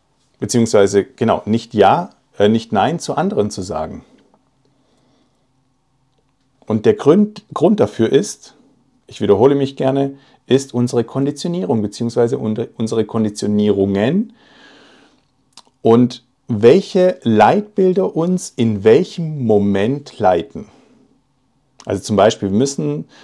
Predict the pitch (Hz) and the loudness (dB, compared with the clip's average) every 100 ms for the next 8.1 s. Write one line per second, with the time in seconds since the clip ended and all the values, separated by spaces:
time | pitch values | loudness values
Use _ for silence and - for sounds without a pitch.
0 | _ - 110 101 104 107 151 156 147 104 | _ -4 -2 4 4 4 2 2 0 0
1 | 98 - 95 92 107 104 - 113 101 117 | -4 -4 -4 0 2 2 2 -4 -2 -2
2 | 135 143 131 110 107 98 123 - 131 107 | -2 -6 -6 -4 -6 -4 -4 -4 -4 -2
3 | 101 107 101 - 98 98 - 98 104 80 | -4 -4 -6 -6 -4 -4 -4 -16 -14 -16
4 | - - _ _ _ _ _ _ _ - | -18 -20 _ _ _ _ _ _ _ -20
5 | _ _ _ _ _ _ _ - 123 127 | _ _ _ _ _ _ _ -2 0 2
6 | 123 113 156 294 - 131 139 190 220 - | 4 4 4 0 -6 -8 -4 -2 0 0
7 | - 101 - 107 185 170 - 180 - - | 0 -2 0 0 0 -4 -4 -6 -6 -20